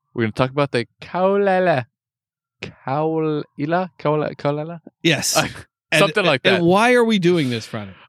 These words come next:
Speaker 1: Uh, well, Ben, we do, uh, we love our scotches on this show, and we always gravitate towards the Islay scotches. And we've been talking about the history of some of the Islay scotches. I'm sure we'll get to the mainland eventually,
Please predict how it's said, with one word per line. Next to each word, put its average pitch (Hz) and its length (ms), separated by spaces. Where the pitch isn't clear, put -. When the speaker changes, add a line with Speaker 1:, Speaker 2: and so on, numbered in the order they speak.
Speaker 1:
Uh, 160 200
well, 202 240
Ben, 226 320
we 175 260
do, 160 560
uh, 120 460
we 127 120
love 127 280
our 117 280
scotches 98 720
on 98 360
this 101 160
show, 117 540
and 107 440
we 113 160
always 131 380
gravitate 120 600
towards 113 640
the 117 180
Islay 95 260
scotches. 85 600
And 101 140
we've 127 140
been 143 120
talking 143 260
about 143 140
the 139 60
history 143 340
of 131 120
some 156 160
of 156 60
the 160 200
Islay 160 240
scotches. 165 400
I'm 147 100
sure 160 200
we'll 165 140
get 156 160
to - 80
the 170 100
mainland 160 500
eventually, 139 600